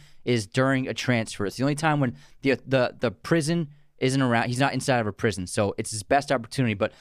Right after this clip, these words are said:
I'm really glad you pointed that out, because I think the first instance where the audience is alerted to him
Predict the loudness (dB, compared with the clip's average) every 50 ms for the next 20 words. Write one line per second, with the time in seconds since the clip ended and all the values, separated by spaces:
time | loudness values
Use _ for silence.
0 | -20 _ _ -2 0 0 0 0 2 2 2 0 0 -2 -2 -2 0 0 2 2
1 | 2 0 0 0 -2 -6 -2 -2 -2 -2 -2 -10 _ _ _ _ _ _ -2 -2
2 | 0 0 -2 -2 -2 -4 -4 -4 -2 0 0 0 0 -2 -4 -10 -12 -16 -20 _
3 | _ -20 -6 -2 0 0 0 -2 -2 -2 -2 -2 -4 -2 -2 -2 0 -2 -4 0
4 | 0 2 2 2 2 0 0 -2 -2 -4 -6 -12 -8 -2 0 2 2 2 0 -2
5 | -4 -2 -2 -2 0 2 2 2 2 0 -2 -4 -2 -2 -2 -2 2 2 2 2
6 | 2 -2